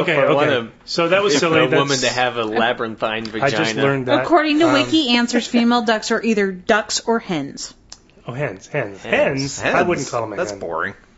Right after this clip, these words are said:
Speaker 1: Hen.
Speaker 2: A duck, a hen,
Speaker 1: What do they know?
Speaker 2: a female
Speaker 1: Those
Speaker 2: hen,
Speaker 1: are chickens.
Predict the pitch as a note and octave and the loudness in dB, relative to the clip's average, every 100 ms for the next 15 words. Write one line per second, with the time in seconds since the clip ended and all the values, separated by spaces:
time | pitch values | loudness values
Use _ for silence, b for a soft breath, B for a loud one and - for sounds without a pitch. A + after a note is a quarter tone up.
0 | - - - G2+ F#2 - A#2+ A#2 B2 B2 | -20 -16 -8 -8 -8 -6 -4 0 0 -2
1 | - - - C#3 D3 E3 D#3 B2+ A#2+ A2 | -8 -20 -8 -6 0 2 2 0 -2 -2
2 | A#2+ A#2+ D#3 D#3 D3+ C3 B2 B2 F3+ D#3+ | -2 -2 0 0 -2 -2 -4 -4 0 2
3 | - D#3 D3 - F#2 - - | 0 0 -4 -6 -10 -10 -12